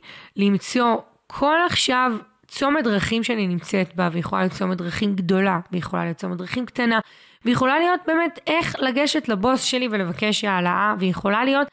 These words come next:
איך להפסיק את האכילה הרגשית שלי, יכולה להיות באמת מגוון של דברים. התשובות נמצאות בתוכי, אבל אני רוצה לסמוך על זה שיש לי את החוכמה הפלאית הזאת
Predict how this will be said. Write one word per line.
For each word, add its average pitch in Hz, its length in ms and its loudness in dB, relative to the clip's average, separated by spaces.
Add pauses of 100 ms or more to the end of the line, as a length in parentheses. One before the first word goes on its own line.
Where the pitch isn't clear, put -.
איך 302 220 0
להפסיק 330 320 0
את - 60 -4
האכילה 311 360 2
הרגשית 294 360 2
שלי, 320 320 4
יכולה 233 360 2
להיות 339 260 2
באמת 247 380 0 (100)
מגוון 190 520 2
של 247 160 0
דברים. 185 300 2 (520)
התשובות 208 500 0 (180)
נמצאות 202 640 0 (180)
בתוכי, 196 720 -2 (300)
אבל 196 160 2
אני 180 120 4
רוצה 180 320 0
לסמוך 214 560 0
על 220 80 0
זה 202 100 2
שיש 196 280 0
לי 240 60 -4
את - 80 -6
החוכמה 196 680 2
הפלאית 226 680 0
הזאת 208 320 2